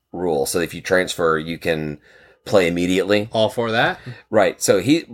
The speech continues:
Speaker 1: his argument is if you do the, this endorsement name and likeness deal, and you have, uh, immediate eligibility if you transfer,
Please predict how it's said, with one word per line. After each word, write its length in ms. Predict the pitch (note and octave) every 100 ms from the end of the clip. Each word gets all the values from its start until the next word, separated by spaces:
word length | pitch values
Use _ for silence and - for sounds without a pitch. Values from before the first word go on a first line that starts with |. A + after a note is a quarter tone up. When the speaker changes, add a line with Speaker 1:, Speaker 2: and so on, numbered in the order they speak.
| A2
Speaker 1:
his 200 | D3 E3
argument 380 | C#3 A#2 G#2 F2
is 360 | F#2+ F#2 F2+ -
if 240 | G#2 -
you 260 | G#2 G#2 G2+
do 320 | F2 A2+ B2+
the, 460 | A#2+ A#2 G#2+ G#2+ - _ _ _ _
this 420 | G#2+ G#2 G2 -
endorsement 680 | - G#2 A2+ G#2+ - G#2 A2 _ _ _ _ _ _ _ _
name 320 | - B2 G#2+ A2
and 80 |
likeness 400 | G2+ G2+ G2 F#2
deal, 480 | F#2+ F#2+ F#2 E2 E2+ - - -
and 160 | - F#2
you 80 | F2+
have, 540 | F#2 F#2 F#2+ F#2+ - -
uh, 180 | E2+ -
immediate 440 | F#2 G2+ G2 G2
eligibility 640 | F#2 F#2 F2 E2 F2+ F2 E2
if 80 |
you 80 | E2+
transfer, 760 | - A#2 C#3 C#3+ - E2 D#2+